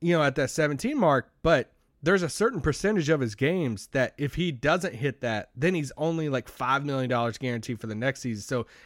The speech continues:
kind of like a semi-expiring deal in a way. So if Atlanta's looking at some of their contracts, new front office, new head coach, and let's just say,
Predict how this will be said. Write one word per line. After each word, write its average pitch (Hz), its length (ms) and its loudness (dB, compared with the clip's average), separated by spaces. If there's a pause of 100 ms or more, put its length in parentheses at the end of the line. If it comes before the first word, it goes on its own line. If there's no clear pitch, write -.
(180)
kind 190 340 0
of 190 80 2
like 185 180 2
a 160 60 -2 (520)
semi-expiring 156 720 0
deal 175 400 2 (360)
in 156 120 0
a 160 60 2
way. 156 260 2
So 185 240 0 (320)
if 214 180 4
Atlanta's 214 520 2
looking 190 240 2
at 160 140 2
some 185 140 0
of 165 60 0
their 143 100 2
contracts, 139 720 0 (220)
new 202 400 6
front 170 280 2
office, 135 580 -2 (280)
new 180 460 10
head 160 280 -2
coach, 127 520 0 (440)
and 147 360 0
let's 202 180 4
just 339 220 0
say, 214 260 0